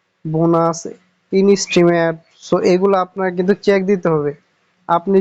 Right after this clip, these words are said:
যে মনিটাইজেশন পাবেন কিনা আপনি এইটাতে কিন্তু দেখতে পাবেন in stream address, অ্যাডের ভিতরে। তো এটাতে ক্লিক করে দিবেন। তারপর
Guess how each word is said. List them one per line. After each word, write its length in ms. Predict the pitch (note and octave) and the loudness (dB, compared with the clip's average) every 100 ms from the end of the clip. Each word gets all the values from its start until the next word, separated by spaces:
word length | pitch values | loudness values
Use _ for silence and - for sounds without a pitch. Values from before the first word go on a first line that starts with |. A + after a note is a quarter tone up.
| E3+ | 2
যে 80 | F3+ E3+ | 2 2
মনিটাইজেশন 720 | F3+ G#3 G3+ F#3 F#3 F3 F#3+ F3+ | 2 0 0 0 -2 -4 -6 -2
পাবেন 260 | F3+ F#3 G#3 F#3+ | -2 0 -2 0
কিনা 240 | F#3 F3+ G#3+ - _ _ _ _ _ _ | 0 0 -2 -6 _ _ _ _ _ _
আপনি 340 | G3+ E3 F#3+ F#3+ G3+ | -6 -4 0 0 2
এইটাতে 320 | F3+ F3+ F3 F#3 | 2 2 -2 -4
কিন্তু 180 | F3+ F3+ F#3+ | -4 -2 0
দেখতে 200 | F#3+ F#3+ F3+ | -2 -2 -2
পাবেন 260 | E3 E3 A3+ C#4+ G#3 | -2 -4 -6 -6 -6
in 80 | G3+ G3+ | -2 -4
stream 220 | - F#3 F#3 | -2 0 0
address, 240 | F3 F3+ F3 - E3+ F#3+ | 0 -2 -4 -2 0 2
অ্যাডের 320 | F#3+ F3+ F#3+ F3 | 2 2 0 0
ভিতরে। 340 | E3+ E3+ F3+ C4 - _ _ _ _ F#3 | 0 -2 -2 -4 -8 _ _ _ _ -4
তো 0 | |
এটাতে 200 | G#3 G#3+ - - | -2 -4 -6 -2
ক্লিক 220 | G#3+ A3+ - | -2 -2 -2
করে 140 | A3+ F#3 | -2 -2
দিবেন। 260 | E3+ F3+ C#4 - _ _ _ _ _ - | -2 -4 -6 -12 _ _ _ _ _ -2
তারপর 260 | G3+ G#3 | -2 0